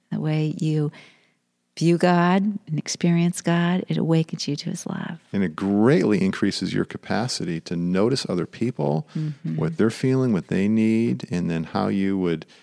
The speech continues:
Speaker 2: care for them, guide them, teach them. I mean, even if you're
Speaker 1: Yeah.
Speaker 2: preaching sermons, to look out in the audience and really empathize for the people that are there and what they're going through, what they're experiencing, and how they're hearing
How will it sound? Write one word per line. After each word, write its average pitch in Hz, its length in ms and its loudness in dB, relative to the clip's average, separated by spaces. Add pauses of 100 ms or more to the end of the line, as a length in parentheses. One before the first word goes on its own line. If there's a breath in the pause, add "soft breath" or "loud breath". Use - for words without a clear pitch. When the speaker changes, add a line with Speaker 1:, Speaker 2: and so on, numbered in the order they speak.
(180 soft breath)
Speaker 2:
care 123 280 2
for - 180 0
them, 131 400 0
guide 113 360 0
them, 127 280 -2
teach - 440 -4
them. 123 420 -2
I 117 100 -2
mean, 107 200 -2
even 120 140 -2
if - 120 -8
you're 113 200 0
Speaker 1:
Yeah. 160 240 -10 (160)
Speaker 2:
preaching 127 340 2
sermons, 120 560 2
to - 120 -2
look 110 200 0
out 117 140 2
in 113 60 0
the 101 80 2
audience 98 520 0
and 90 260 -2
really 113 400 0 (320 loud breath)
empathize 123 560 0
for - 120 -2
the 90 60 2
people 123 380 0
that 98 100 2
are 95 80 4
there 110 260 2
and 90 100 2
what 139 140 2
they're - 140 2
going 147 300 2
through, - 360 2
what 117 160 2
they're 127 140 2
experiencing, 113 800 0 (380 soft breath)
and 92 140 -2
how 127 120 4
they're 156 120 4
hearing 117 480 4